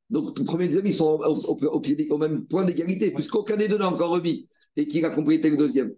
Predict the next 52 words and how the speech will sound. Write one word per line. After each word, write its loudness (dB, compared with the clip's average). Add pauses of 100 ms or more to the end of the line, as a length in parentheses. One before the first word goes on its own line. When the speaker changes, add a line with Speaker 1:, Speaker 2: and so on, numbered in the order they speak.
Speaker 2:
À -16
la, -6
à -10
la -12
deuxième -2
condition, -2
il 0
lui 0
a 2
donné 2
le -2
guet. -2
Speaker 1:
Où 4
tu 2
vois 2
ça ? 0 (160)
Speaker 2:
Parce -16
qu'il -10
y -8
a -6
marqué. -2
Speaker 1:
D'accord, 0
mais 4
à 2
partir 0
du 2
moment 4
où, 0
quand 2
il 2
a 0
donné 2
la 2
deuxième, 0
tu -10
peux -2
dire, 0
il 0
lui 0
donne, 0 (260)
en -4
sous-entendu 2
qu'il 0
y 0
a 0
aussi -2
la 0
première -4
condition. -2 (400)
Parce -4
que -2
une, 0